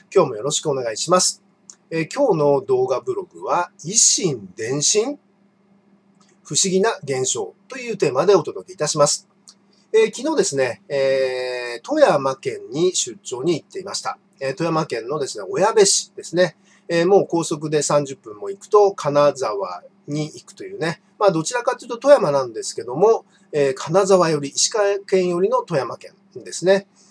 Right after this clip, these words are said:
えー、そちらのですね、富山県繊維協会というところのね、えー、お仕事を今させていただいているので、まあ、そのお仕事のために行ったんです。で、帰りに、午前中で仕事が終わりましたので、帰りに、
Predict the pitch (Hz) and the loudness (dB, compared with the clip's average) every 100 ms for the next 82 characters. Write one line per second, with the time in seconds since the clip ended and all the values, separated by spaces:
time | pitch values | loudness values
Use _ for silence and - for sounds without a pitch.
0 | _ 190 196 202 202 240 240 190 131 120 | _ 2 4 4 2 0 0 0 -2 -6
1 | 117 - 185 135 - 110 107 190 220 208 | -8 0 4 4 2 -4 -2 2 2 -2
2 | 240 147 - 95 - 98 107 98 123 147 | -2 -2 -2 -12 -16 -12 -12 -8 -6 -6
3 | - 139 123 - 135 110 156 165 170 - | -8 -10 -8 -8 -8 -8 -6 -4 -4 -6
4 | 147 113 - - 107 135 131 120 117 - | -10 -10 -10 -12 -8 -6 -6 -4 -4 -6
5 | 117 104 107 156 147 _ _ _ - 214 | -10 -10 -4 -2 -2 _ _ _ -6 -2
6 | 196 175 165 156 160 131 98 - - 139 | 0 0 0 -4 -4 -6 -8 -14 -10 -4
7 | 170 190 196 147 - 101 - - - _ | 0 2 2 -2 -8 -8 -8 -10 -10 _
8 | _ - - 214 - 269 302 285 196 - | _ -12 0 0 4 4 4 0 -4 -8
9 | - 240 494 - 277 151 - 135 127 127 | -6 -4 -2 -4 -4 -4 -4 -4 -2 0
10 | 127 127 127 - 101 101 135 - - 208 | 0 -2 -4 -8 -10 -6 -6 -6 -2 0
11 | 254 247 240 170 151 143 - | 0 -4 -2 -2 0 -2 -4